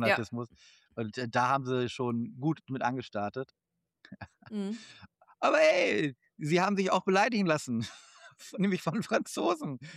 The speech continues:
Speaker 2: Denn sie kommen auf ein, auf eine Burg zu und wollen natürlich fragen, ob die halt wissen, wo der Heilige Gral ist. Und <laughs> dann spielt einer der Darsteller halt 'n französischen, 'nen Ritter. Und hey, der verarscht die dann aber sowas von durch.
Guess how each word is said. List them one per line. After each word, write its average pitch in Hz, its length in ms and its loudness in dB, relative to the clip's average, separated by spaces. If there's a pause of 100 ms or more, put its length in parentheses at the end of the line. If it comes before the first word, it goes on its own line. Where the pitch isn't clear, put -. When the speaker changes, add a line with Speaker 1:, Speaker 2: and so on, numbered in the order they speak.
(120)
Speaker 2:
Denn 165 100 0
sie - 160 -8
kommen 214 260 0
auf 185 180 0
ein, - 240 -6 (100)
auf - 120 -4
eine 147 160 -4
Burg 165 360 0
zu 196 180 -2 (340)
und 160 260 -6 (180)
wollen 143 200 0
natürlich 160 300 0
fragen, 151 340 0
ob 147 140 -2
die 151 120 0
halt 143 140 0
wissen, 143 240 -4
wo 131 80 0
der 120 380 2
Heilige 131 300 -2
Gral 180 420 4
ist. 175 300 2 (540)
Und 151 400 0 (880)
<laughs> - 300 -18
dann 147 100 -4
spielt 160 180 -2
einer 160 300 4
der 143 140 2
Darsteller 143 520 4
halt 135 380 2
'n 123 340 -4 (260)
französischen, 220 680 0
'nen 208 220 -2
Ritter. 196 440 2 (640)
Und 143 320 -2 (140)
hey, 156 460 -2
der 170 260 4
verarscht 180 680 0
die 185 120 0
dann 180 220 4
aber 180 240 4
sowas 180 340 0
von 160 200 -8
durch. 147 260 0